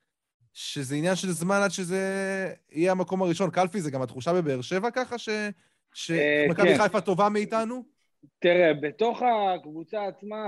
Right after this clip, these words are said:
Speaker 2: פחות מנסים, אה, ופחות מדברים על זה. אצל האוהדים חד משמעית יש את התחושה הזאת, יש את האווירה הזאת,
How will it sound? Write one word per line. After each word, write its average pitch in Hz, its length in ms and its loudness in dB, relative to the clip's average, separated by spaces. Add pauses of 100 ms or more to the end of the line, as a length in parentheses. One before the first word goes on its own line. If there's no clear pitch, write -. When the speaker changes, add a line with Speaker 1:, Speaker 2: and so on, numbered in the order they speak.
Speaker 2:
פחות 185 280 -4
מנסים, 165 520 -4
אה, 143 40 0 (560)
ופחות 147 320 -2
מדברים 151 460 2
על 135 140 -4
זה. 156 300 -2 (260)
אצל 143 280 0
האוהדים 156 460 4
חד 196 260 2
משמעית 165 420 -6
יש 143 100 -8
את - 120 -20
התחושה 160 440 -2
הזאת, 151 280 0
יש 135 160 -14
את - 40 -4
האווירה 135 420 0
הזאת, 143 160 -4